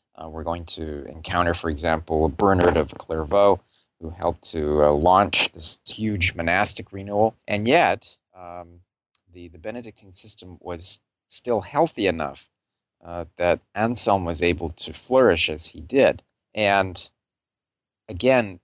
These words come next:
the ability of the abbots, such as Lanfranc, to see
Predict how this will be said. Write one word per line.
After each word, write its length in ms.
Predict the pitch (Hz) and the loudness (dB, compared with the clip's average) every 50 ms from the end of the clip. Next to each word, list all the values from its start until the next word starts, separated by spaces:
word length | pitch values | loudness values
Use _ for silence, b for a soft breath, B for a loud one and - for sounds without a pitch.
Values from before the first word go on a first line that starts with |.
| _ 104 | _ _
the 500 | 98 104 101 98 95 95 95 92 90 82 - - | -12 -8 -6 -4 -4 -4 -4 -4 -4 -6 -8 -12
ability 640 | 92 87 - 127 139 165 180 175 160 147 139 131 - | -14 -6 0 2 4 6 6 6 4 4 2 2 2
of 400 | - 95 90 90 80 76 90 - _ _ _ _ _ _ _ _ | 4 4 4 4 4 0 -6 -16 _ _ _ _ _ _ _ _
the 120 | - - - | -18 -10 -6
abbots, 440 | 104 110 113 110 76 73 92 - - | -2 0 0 0 -2 -6 -10 -10 -10
such 220 | - 92 - - | -10 -10 -14 -16
as 120 | 90 82 85 | -16 -14 -10
Lanfranc, 720 | 92 92 87 80 76 - - 82 80 82 78 78 - _ - - | -6 -6 -6 -6 -8 -8 -4 -4 -4 -4 -4 -8 -16 _ -20 -16
to 300 | - 87 85 82 82 82 | -12 -10 -8 -6 -8 -8
see 760 | 80 - - - - - 131 135 135 127 120 117 101 90 - | -8 -8 -6 -6 -4 -4 -2 0 0 2 0 0 -2 -6 -10